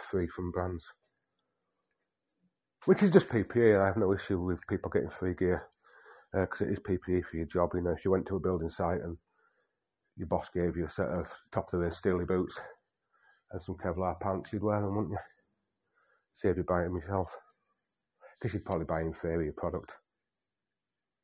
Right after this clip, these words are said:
But you don't, 'cause it's P P E, you want the best. Anyhow, when you have a boat that doesn't have a brand on it, or a garish obvious brand on it, people go,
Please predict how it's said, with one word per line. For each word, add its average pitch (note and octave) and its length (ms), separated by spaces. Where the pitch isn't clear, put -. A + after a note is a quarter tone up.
But C3 200
you G#2+ 80
don't, E2 220
'cause - 120
it's - 100
P F#2+ 160
P E2 180
E, D#2+ 60
you D#2+ 100
want D2+ 120
the E2 120
best. - 220
Anyhow, A2 300
when E3 260
you F3+ 140
have D3 200
a C#3+ 60
boat C#3+ 340
that F#2+ 220
doesn't B2+ 280
have A#2 240
a A2+ 60
brand A#2+ 380
on F2 160
it, - 120
or F#2 180
a F2+ 40
garish G#2+ 400
obvious F#2 340
brand E2+ 240
on F#2+ 80
it, - 80
people A#2+ 240
go, G#2+ 400